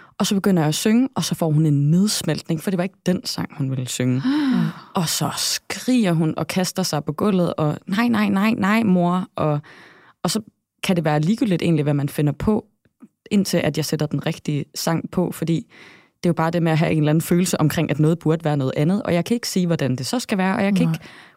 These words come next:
Speaker 1: kommunikere det, så jeg kan kun kaste mig på gulvet og bare skrige.
Speaker 3: Ja.
Speaker 1: Og man står der og bare, ja, det, det, så afhænger det lige af, hvor meget tålmodighed og overskud man lige har den dag, til hvor pænt man så lige sådan håndterer det.
Speaker 3: Ja.
Speaker 1: Og jeg føler, at jeg stadig håndterer det sådan okay, fordi det er jo lige startet.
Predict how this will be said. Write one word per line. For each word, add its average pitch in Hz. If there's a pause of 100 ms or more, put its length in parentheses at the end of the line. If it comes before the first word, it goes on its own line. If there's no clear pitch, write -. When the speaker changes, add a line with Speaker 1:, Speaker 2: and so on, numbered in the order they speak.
Speaker 1:
kommunikere 175
det, 185
så -
jeg 220
kan -
kun 190
kaste 160
mig 151
på 143
gulvet 135
og 120
bare 98
skrige. -
Speaker 3:
Ja. 170 (540)
Speaker 1:
Og 160
man 156
står 156
der -
og -
bare, 123 (460)
ja, 147 (400)
det, -
det, - (200)
så -
afhænger 208
det 180
lige 190
af, 170
hvor 160
meget 143 (120)
tålmodighed 175
og -
overskud 165
man 151
lige 175
har 151
den 156
dag, 220 (360)
til -
hvor 180
pænt 180
man 143
så 151
lige 143
sådan 127
håndterer 127
det. - (160)
Speaker 3:
Ja. 180 (120)
Speaker 1:
Og 170
jeg 175
føler, 214
at -
jeg 170
stadig 185
håndterer 175
det 135
sådan 180
okay, 233
fordi 240
det 240
er 247
jo 226
lige 254
startet. 135